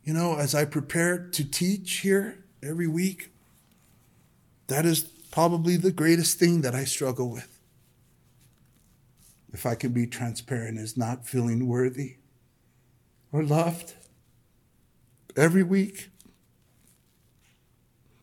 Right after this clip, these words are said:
But I know that I am. I have to, I have to get away and spend time with them. That's just me. Because I come from a,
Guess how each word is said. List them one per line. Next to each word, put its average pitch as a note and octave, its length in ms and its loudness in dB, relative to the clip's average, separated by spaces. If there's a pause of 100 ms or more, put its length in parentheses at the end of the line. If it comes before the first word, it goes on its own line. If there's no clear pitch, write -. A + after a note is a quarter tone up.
(1400)
But D3 100 2
I E3 80 4
know F#3 240 8
that F3+ 160 2
I C3 120 4
am. C3+ 480 2 (1800)
I D#3+ 80 -2
have D3+ 380 -2
to, - 280 -10
I A2 60 -4
have D3+ 280 -2
to E3 60 -10
get D#3 160 -6
away D#3+ 320 2
and D3 160 -4
spend A#2+ 280 -4
time D3+ 260 -2
with B2 100 -4
them. A#2+ 240 -10 (2250)
That's C#3 280 0
just D#3+ 260 2
me. C#3+ 380 -2 (2000)
Because B2 280 -2
I B2+ 80 -2
come C3+ 280 -4
from C#3 200 -4
a, A2+ 200 -6